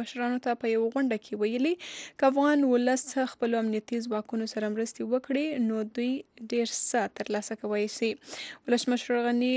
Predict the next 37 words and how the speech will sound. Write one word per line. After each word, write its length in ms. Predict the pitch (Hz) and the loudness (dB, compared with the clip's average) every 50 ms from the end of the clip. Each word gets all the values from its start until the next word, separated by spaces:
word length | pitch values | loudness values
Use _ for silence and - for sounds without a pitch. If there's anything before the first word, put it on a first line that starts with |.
| 247 - | 2 2
غونډې 360 | 233 233 226 240 240 233 233 - 247 | 2 0 0 0 0 0 0 0 0
ته 80 | 233 240 | 2 2
وویل 380 | 233 240 240 240 240 240 233 - | 2 2 4 2 2 0 0 -2
چې 160 | - 233 226 | -4 -4 -4
حکومت 360 | - - 226 226 233 233 - - | -4 -2 -2 0 0 -2 -2 -6
ته 120 | 233 - - | -6 -4 -4
تسلیم 280 | 226 - - 233 226 - - | -8 -4 -2 -2 -2 -2 -2
سوو 240 | - 247 240 240 233 226 | -2 0 0 0 0 -2
وسلوالو 560 | 220 - - 226 233 233 233 240 240 233 226 - | -2 -2 -2 -2 0 2 2 2 2 0 -2 -2
ښځو 280 | - 254 233 247 240 233 | -4 -2 0 0 0 0
او 80 | 226 220 | 0 -2
ماشومانو 420 | 220 220 - - 240 247 254 269 262 - | -4 -4 -4 -4 -2 0 0 0 0 0
سره 180 | 262 262 247 233 | 0 0 2 0
به 100 | 233 226 - | -2 -4 -4
ښه 240 | - 247 247 - - | -4 -6 -6 -4 -4
چلند 320 | - 240 247 240 226 214 214 | -2 -2 -2 0 0 -2 -2
وکړي. 440 | 214 - - 226 220 - - - - - - - - - - 254 | -4 -2 -2 -2 -2 -2 -6 -14 -14 -14 -14 -14 -8 -6 0 4
افغان 220 | 269 285 294 285 | 6 8 6 6
حکومت 300 | 277 294 294 285 - 285 | 6 6 4 4 4 4
وایي، 180 | 285 302 330 311 285 | 4 6 6 4 4
نیول 200 | 254 233 226 - | 4 2 0 0
سوي 120 | - 254 247 240 | 0 2 2 2
وسلوال 480 | 233 226 - - 226 233 233 240 233 - - | 2 0 0 0 0 2 2 0 0 -2 -2
خارجي 420 | 214 208 208 208 - - 254 262 269 | -2 -2 -2 -4 -4 -4 -4 -2 0
دي. 100 | 277 277 269 254 - | 0 0 -2 -2 -2
دوی 100 | 233 226 226 226 | -2 0 0 -2
د 80 | 220 - 220 | -2 -2 -4
پاکستان، 520 | 214 - 226 208 - - 233 254 277 294 - 247 | -6 -4 -8 -8 -2 0 0 2 2 0 0 0
تاجکستان، 680 | 214 214 - 208 - 214 208 - - 233 240 247 240 | -2 -2 -4 -4 -2 -2 -4 -4 -2 -2 0 0 0
ازبکستان، 680 | 220 202 196 202 202 - 214 - - 240 247 254 254 247 - 226 | -2 -2 -2 -4 -4 -4 -6 -4 -2 -2 0 0 -2 -2 -2 -2
ایران، 400 | 208 202 208 220 233 262 302 320 - - - - - - - - 247 | -2 0 0 0 2 2 2 0 -2 -8 -14 -14 -14 -10 -2 0 4
آذربایجان، 680 | 240 277 294 294 294 285 294 277 294 294 285 302 294 285 | 8 8 8 10 10 6 6 6 4 4 4 4 2 2
قزاقستان 800 | - 226 214 214 220 214 - - 220 - - - 247 247 254 254 - 247 | 0 -2 0 0 0 -4 -2 -4 -6 -4 -2 0 0 0 0 -2 -2 -4
او 80 | 226 220 214 208 | -4 -4 -2 -2
د 140 | 226 226 226 226 | -2 -2 0 0
مالدیو 400 | 233 233 233 233 220 226 220 208 - - | 0 0 -2 -2 0 0 -2 -2 -2 -6
سره 180 | 208 208 208 | -6 -6 -6